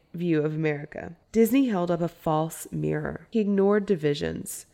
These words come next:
and sought to keep the marginalized people in their place. Selling a particular image of America back to itself during the Cold War was profitable. Whether it was the Mouseketeer or Davy Crockett, it's flattering.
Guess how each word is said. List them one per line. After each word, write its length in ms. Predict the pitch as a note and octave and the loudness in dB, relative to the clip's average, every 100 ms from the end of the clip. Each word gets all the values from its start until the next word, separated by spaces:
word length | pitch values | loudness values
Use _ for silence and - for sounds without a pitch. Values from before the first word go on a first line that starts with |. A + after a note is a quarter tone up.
| _ | _
and 140 | - F#3+ | -6 -2
sought 260 | G#3+ A3 | 0 0
to 80 | A3+ | -2
keep 240 | C4 G3 F3+ | -4 -6 -4
the 100 | E3 | -4
marginalized 640 | D3+ D3+ - D#3+ D#3 - | -2 -2 -2 -2 -2 -4
people 340 | - C#3+ C#3 | -10 -6 -4
in 100 | C#3 | -4
their 100 | D3 | -4
place. 680 | D3 - F3 D3 - - - _ _ _ - | -6 -2 -2 -2 -6 -12 -14 _ _ _ -8
Selling 480 | - G3+ G#3 G#3+ - | 4 6 6 4 -2
a 60 | |
particular 800 | - E3+ - - A#3 - A#3 G#3+ | -4 -6 -6 -2 0 2 2 2
image 360 | - D3 C#3+ D3 | 2 2 2 0
of 60 | D#3 | 0
America 380 | D#3 D3+ D3 | 2 2 0
back 380 | D3 - E3 E3 | -4 -2 -2 -2
to 140 | - E3+ | -4 -4
itself 360 | E3+ D#3+ D3+ | -2 -4 -2
during 200 | D#3 D3+ | 0 0
the 60 | D#3 | 0
Cold 300 | - D#3 D3+ | -2 -2 -2
War 240 | D3+ D3+ | -2 -6
was 140 | D#3+ - | -6 -12
profitable. 720 | - E3+ D#3 - D#3 D#3 D#3 _ _ | -8 -6 -6 -6 -6 -6 -8 _ _
Whether 180 | - F3 | 4 6
it 80 | D#3+ | 6
was 80 | E3+ | 4
the 100 | D#3 | 2
Mouseketeer 800 | D3+ C#3+ - D3+ - G#3+ G#3 G3 _ | 2 -2 -4 -8 -2 2 2 0 _
or 140 | - E3 | 0 2
Davy 320 | D#3 D3+ D3+ | 2 0 -2
Crockett, 560 | - E3+ E3+ - - - - - - | -4 -6 -6 -8 -10 -20 -20 -16 -8
it's 160 | - | -8
flattering. 680 | - - F3+ F3 E3 C#3 A2 | -8 -4 -2 -2 -2 -4 -6